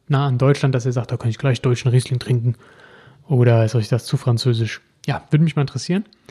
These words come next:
Ähm, genauso würde es mich interessieren, was ihr von Grand Cru haltet. Ist das für euch übertrieben? Schmeckt ihr das Terroir?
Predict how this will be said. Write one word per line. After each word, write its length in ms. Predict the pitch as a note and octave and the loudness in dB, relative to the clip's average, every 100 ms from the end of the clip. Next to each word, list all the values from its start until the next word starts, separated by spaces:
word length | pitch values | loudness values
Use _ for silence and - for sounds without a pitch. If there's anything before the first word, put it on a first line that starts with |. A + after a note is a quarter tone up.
| - - - - | -20 -20 -20 -4
Ähm, 380 | D#3 C#3+ C#3+ C#3 | 2 4 4 4
genauso 280 | C#3 D3 E3+ | 2 2 4
würde 100 | D#3 | 2
es 60 | |
mich 120 | D3 C3+ | 2 0
interessieren, 580 | C3+ A#2+ - C3 B2+ | 0 -2 0 2 2
was 160 | A#2+ A#2 | 0 -2
ihr 120 | D3 | -4
von 220 | - A#2+ | -2 -2
Grand 260 | A2+ A#2 A#2 | 0 0 -2
Cru 220 | - F#3+ | 2 2
haltet. 340 | C#3 C3 C3+ B2+ | 4 2 0 -2
Ist 140 | - | -6
das 100 | A#2+ | -10
für 160 | - C#3 | -8 -4
euch 240 | C#3+ - | -4 0
übertrieben? 760 | E3+ A2+ - - D#3+ E3+ E3 D3+ | 0 0 -4 -2 0 2 2 2
Schmeckt 300 | - C#3+ - | 0 -2 0
ihr 80 | |
das 160 | C#3+ - | 0 0
Terroir? 500 | C#3 B2 B2+ B2+ B2+ | 0 2 4 4 2